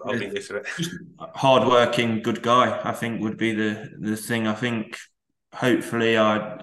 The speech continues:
Speaker 2: a big part of my coaching philosophy would be building relationships with the players and, and, and knowing that I, I've got their best interests at heart and, and want them to develop as best as they can as, as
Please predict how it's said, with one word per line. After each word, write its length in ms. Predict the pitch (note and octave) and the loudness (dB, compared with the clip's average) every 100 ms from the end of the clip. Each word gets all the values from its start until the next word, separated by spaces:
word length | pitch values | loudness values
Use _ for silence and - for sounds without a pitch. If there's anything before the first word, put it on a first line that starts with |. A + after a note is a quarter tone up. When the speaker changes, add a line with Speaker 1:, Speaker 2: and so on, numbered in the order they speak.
| - - - - | -16 -20 -18 -14
Speaker 2:
a 80 | - | -2
big 180 | B2+ - | -2 0
part 280 | A#2 G2 - | 0 2 2
of 60 | |
my 420 | A2 A2 A2 G#2+ - | 2 4 4 2 -4
coaching 560 | A#2+ A2 - G#2+ G#2+ G#2 | -4 -4 -4 -4 -4 -4
philosophy 460 | - G#2+ - - G#2 | -6 -8 -8 -6 -6
would 220 | G2+ - | -6 -6
be 160 | G#2 F2 | -8 -4
building 360 | A2+ G#2+ G#2+ | -4 -2 -2
relationships 680 | G#2 G#2+ G#2 G#2+ G#2 - - | -2 -2 -4 -6 -12 -12 -10
with 80 | G#2 | -10
the 80 | |
players 420 | G2 G#2+ A2 G#2+ G#2 | -8 -4 -2 -2 -4
and, 140 | G#2 | -4
and, 340 | G#2 G#2 G2+ - _ _ _ _ _ _ _ - | -4 -4 -6 -10 _ _ _ _ _ _ _ -6
and 440 | G#2 G#2 G#2 G2+ - - _ _ _ | -2 0 0 -2 -8 -18 _ _ _
knowing 440 | - A2 A2 G#2+ | -6 0 2 2
that 180 | A2 G2+ | 0 -2
I, 260 | - - G#2+ | -4 -2 -4
I've 140 | G#2+ | -4
got 160 | A2 G#2 | -6 -4
their 140 | G#2 | -4
best 320 | - A2 - | -4 -6 -4
interests 680 | G#2+ G#2 G#2+ G2+ - - - _ - | -6 -6 -6 -8 -10 -14 -18 _ -12
at 220 | G#2 G#2+ | -10 -8
heart 440 | - A2 G#2+ G#2 | -4 -2 0 -2
and, 240 | G#2+ G#2+ G#2 | -2 -4 -6
and 180 | G#2+ G#2+ | -4 -4
want 140 | G#2 | -2
them 140 | G#2 G2 | -4 -8
to 120 | G2+ | -12
develop 400 | F#2 G#2 G#2 G#2 | -8 -6 -6 -10
as 100 | F#2 _ | -16 _
best 240 | G#2+ - F2+ | -12 -10 -12
as 60 | |
they 100 | G2 | -12
can 300 | G2 G#2 G2+ | -10 -6 -6
as, 280 | G2 G2 - - | -6 -4 -6 -6
as 420 | G#2 G#2 G#2 F#2+ | -8 -6 -8 -10